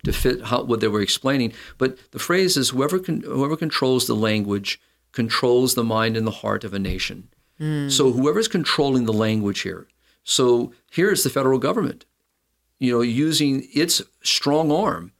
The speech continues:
Speaker 1: to change the language. Now, the ori-, uh, the Civil Rights Act, talking about the issue of discrimination, we would want the positive of that to be something we do uphold.
Speaker 2: Yeah.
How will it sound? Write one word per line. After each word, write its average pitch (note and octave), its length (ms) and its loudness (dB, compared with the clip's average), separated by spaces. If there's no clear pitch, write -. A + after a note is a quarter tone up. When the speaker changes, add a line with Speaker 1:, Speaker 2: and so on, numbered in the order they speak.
Speaker 1:
to - 100 -8
change C3+ 440 2
the B2+ 80 0
language. B2+ 540 0
Now, A#2+ 220 0
the B2 100 4
ori-, A2 280 0
uh, B2 60 -2
the A#2+ 360 -6
Civil A2 240 2
Rights G#2+ 260 2
Act, F3 300 -2
talking A2 320 0
about A2 340 -2
the B2 260 -4
issue A#2+ 200 0
of A2+ 100 -2
discrimination, B2+ 680 0
we B2+ 160 -2
would C3 160 0
want C3 380 -2
the A2+ 100 -4
positive A#2 580 0
of G2+ 120 -6
that G2+ 280 -4
to A2+ 120 -4
be G#2 180 0
something G#2+ 380 0
we A2+ 120 0
do F3+ 200 0
uphold. G2 380 -2
Speaker 2:
Yeah. - 60 -20